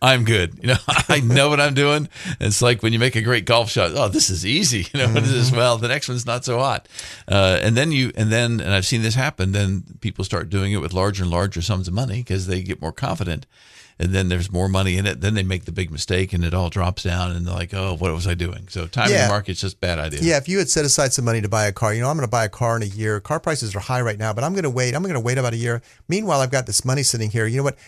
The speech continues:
Speaker 2: And the stock market's down. I think I'm gonna put my money in that stock market. And then a year from now, it, it will be higher for sure, and I'll
Speaker 1: Yeah.
Speaker 2: have made some money."
Speaker 1: Right, yeah.
Speaker 2: Bad idea.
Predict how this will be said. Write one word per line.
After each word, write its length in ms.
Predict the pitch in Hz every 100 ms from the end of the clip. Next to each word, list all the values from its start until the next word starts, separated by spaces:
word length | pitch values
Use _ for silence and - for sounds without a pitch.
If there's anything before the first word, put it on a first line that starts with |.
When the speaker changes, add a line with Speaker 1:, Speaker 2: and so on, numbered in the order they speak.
| -
Speaker 2:
And 100 | 135
the 60 | -
stock 260 | 170 180
market's 300 | 180 175 160
down. 240 | 175 165 160
I 100 | 202
think 160 | 277
I'm 60 | 240
gonna 120 | 185
put 140 | 139 143
my 120 | 135
money 180 | 131 135
in 60 |
that 120 | 120 107
stock 260 | 143 156
market. 360 | 123 110 107 113
And 80 | 117
then 100 | 120
a 80 | 160
year 200 | 135 202
from 160 | - 120
now, 200 | 113 107
it, 220 | 139 139 _ -
it 220 | 180 180
will 100 | 110
be 140 | 107 87
higher 580 | - 113 185 117 110
for 160 | 123 110
sure, 480 | - - 180 160 127
and 120 | 135
I'll 80 | 123
Speaker 1:
Yeah. 80 | 131
Speaker 2:
have 120 | 127
made 260 | 123 120 117
some 180 | 139 127
money." 200 | 131 95
Speaker 1:
Right, 160 | 98 - -
yeah. 120 | 92
Speaker 2:
Bad 160 | 117 110
idea. 400 | 104 95 90 98